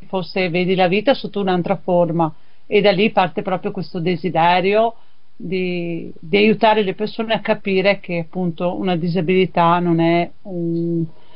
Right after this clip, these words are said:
un danno permanente, che può non essere,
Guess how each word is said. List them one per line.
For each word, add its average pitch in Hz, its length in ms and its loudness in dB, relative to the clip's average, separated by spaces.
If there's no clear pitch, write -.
un 202 200 8
danno 185 360 4
permanente, 196 720 0
che 202 120 -6
può 190 480 4
non 208 220 0
essere, 202 460 0